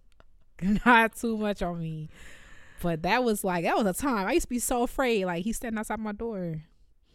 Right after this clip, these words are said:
And also, to be fair to Katie, a ghost is scary regardless.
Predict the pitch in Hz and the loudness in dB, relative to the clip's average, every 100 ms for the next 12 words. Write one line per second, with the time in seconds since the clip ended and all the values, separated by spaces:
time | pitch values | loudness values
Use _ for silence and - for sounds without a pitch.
0 | _ _ - - 294 466 277 226 - 339 | _ _ -18 4 6 8 8 8 6 4
1 | - 277 277 285 262 262 247 247 - 208 | 4 2 4 0 -2 -2 -2 -6 -6 -2
2 | 185 247 - 226 233 208 170 151 160 165 | 4 4 4 0 -2 0 -2 -2 -2 -2
3 | 135 - - - | -4 -10 -14 -14